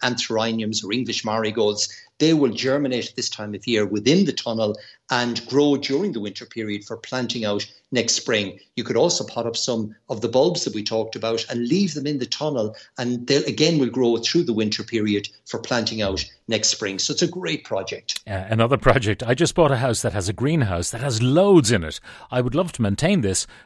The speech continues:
Speaker 2: but I have no idea what I should be doing. Where do I start?
Speaker 1: <laughs> Well, m-, my advice is maybe pop into your local garden centre, take a couple of pictures of what's there already, bring it into your local garden centre, and they'll advise you what to do. So depending on the plants that are there, but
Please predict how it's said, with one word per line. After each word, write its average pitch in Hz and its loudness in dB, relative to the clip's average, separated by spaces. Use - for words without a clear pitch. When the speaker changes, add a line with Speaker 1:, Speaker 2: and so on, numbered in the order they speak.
Speaker 2:
but 147 -2
I 127 0
have 123 0
no 160 6
idea 104 2
what 107 -2
I 110 0
should 123 -2
be 135 0
doing. 151 2
Where 127 0
do 127 -2
I 170 6
start? - -2
Speaker 1:
<laughs> - -4
Well, 208 4
m-, 170 -4
my 185 0
advice 220 -4
is - -8
maybe 120 -6
pop 135 -4
into 135 -6
your 117 -4
local 113 -4
garden 104 -8
centre, 123 -8
take 247 -6
a 233 -6
couple - -6
of 113 -14
pictures - -4
of 113 -2
what's 117 0
there 127 2
already, 104 -2
bring 208 2
it 226 0
into 117 -2
your 104 -2
local 104 -2
garden 98 -4
centre, 107 -2
and 104 -4
they'll 226 0
advise 113 -2
you 104 -4
what 117 -4
to 113 -6
do. 107 0
So - 0
depending 151 2
on 107 -2
the 98 -6
plants 113 -6
that 95 -8
are 92 -4
there, 110 2
but 135 -2